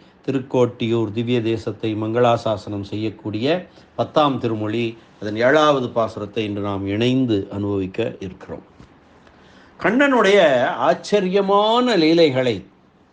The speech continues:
இளம் பருவ லீலைகளை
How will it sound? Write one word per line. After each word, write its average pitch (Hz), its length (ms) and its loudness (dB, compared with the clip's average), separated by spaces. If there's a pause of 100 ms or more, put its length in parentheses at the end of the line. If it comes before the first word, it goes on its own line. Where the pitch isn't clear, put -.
(1300)
இளம் 196 360 0
பருவ 156 300 4
லீலைகளை 123 720 -2